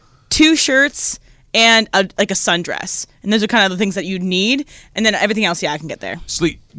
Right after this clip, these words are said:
Speaker 2: She, when she said this, I, do you like watching things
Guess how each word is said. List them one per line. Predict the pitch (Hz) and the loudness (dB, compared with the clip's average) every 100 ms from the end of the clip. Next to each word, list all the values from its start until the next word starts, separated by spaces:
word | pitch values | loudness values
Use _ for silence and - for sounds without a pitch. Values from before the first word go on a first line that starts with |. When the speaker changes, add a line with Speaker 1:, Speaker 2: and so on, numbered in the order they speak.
| 123 | -14
Speaker 2:
She, | - | -10
when | 151 151 | -6 -6
she | - | -4
said | 185 160 131 | -4 -2 -2
this, | 117 | -4
I, | 120 113 - _ - - | -6 -8 -14 _ -20 -10
do | 139 | -6
you | 139 233 | -2 -2
like | 226 185 - | -2 -4 -4
watching | 101 110 113 - 123 | -6 -4 -2 -4 -6
things | 101 117 110 101 | -4 -4 -4 -6